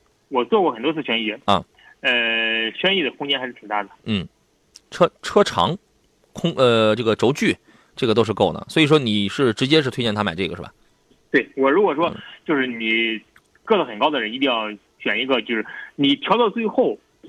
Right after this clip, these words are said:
Speaker 1: 后边还能坐开人的这么一辆车。
Speaker 2: 嗯，嗯。
Speaker 1: 因为你要选朗逸、选宝来的话，一，一米九的个子，你，你把座椅调到最后边，基本上就没法坐人了。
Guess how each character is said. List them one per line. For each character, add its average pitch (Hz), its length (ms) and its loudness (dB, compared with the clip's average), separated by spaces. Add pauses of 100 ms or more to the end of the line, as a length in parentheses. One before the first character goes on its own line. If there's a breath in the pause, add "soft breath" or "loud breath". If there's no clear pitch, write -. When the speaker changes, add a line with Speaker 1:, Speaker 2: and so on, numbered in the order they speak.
Speaker 1:
后 247 200 2
边 190 200 2
还 208 160 -6
能 226 200 -12
坐 233 160 0
开 214 120 -2
人 175 200 -2
的 240 140 2 (540)
这 156 80 -6
么 123 80 -8
一 - 20 -6
辆 113 160 -4
车。 104 300 -4
Speaker 2:
嗯， 104 240 -4
嗯。 85 180 -10 (360)
Speaker 1:
因 208 140 -2
为 262 140 -2
你 175 220 -2
要 170 140 2
选 190 160 -2
朗 123 160 0
逸、 147 160 -2 (160)
选 165 140 -4
宝 117 140 0
来 113 80 -4
的 135 100 0
话， 113 100 0
一， 127 200 -12
一 160 180 -4
米 156 80 2
九 135 140 2
的 107 100 0
个 123 220 0
子， - 40 -6
你， 104 240 -4 (320 soft breath)
你 123 140 -2
把 147 160 2
座 147 100 0
椅 131 60 0
调 139 120 -2
到 139 40 -6
最 147 80 2
后 - 160 -2
边， 107 320 0
基 175 60 -2
本 107 100 -4
上 104 180 -8
就 104 120 -2
没 113 80 -2
法 117 100 -2
坐 110 140 0
人 104 120 -4
了。 - 80 -10